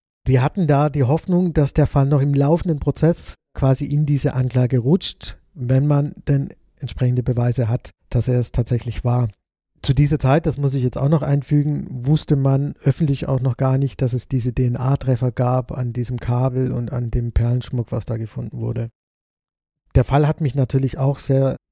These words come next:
gefesselt und ich habe mich dann mit einigen Beamten ausgetauscht, Polizeibeamten, Ermittlern, Experten und dann erfahren, wie man Luminol einsetzen kann.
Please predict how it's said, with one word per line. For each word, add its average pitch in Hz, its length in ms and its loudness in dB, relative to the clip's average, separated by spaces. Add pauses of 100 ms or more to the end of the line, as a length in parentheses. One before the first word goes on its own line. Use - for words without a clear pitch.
(120)
gefesselt 151 640 0
und 127 220 -4
ich 127 120 -2
habe 143 120 2
mich 143 120 0
dann 135 240 2
mit 131 420 -2
einigen 127 420 -2
Beamten 156 500 0
ausgetauscht, 160 800 0
Polizeibeamten, 143 760 -2
Ermittlern, 139 580 0
Experten 139 520 -2 (340)
und 120 140 0
dann 131 120 4
erfahren, 131 480 2
wie 127 100 2
man 123 240 2
Luminol 120 600 2
einsetzen 160 560 -2
kann. 160 440 0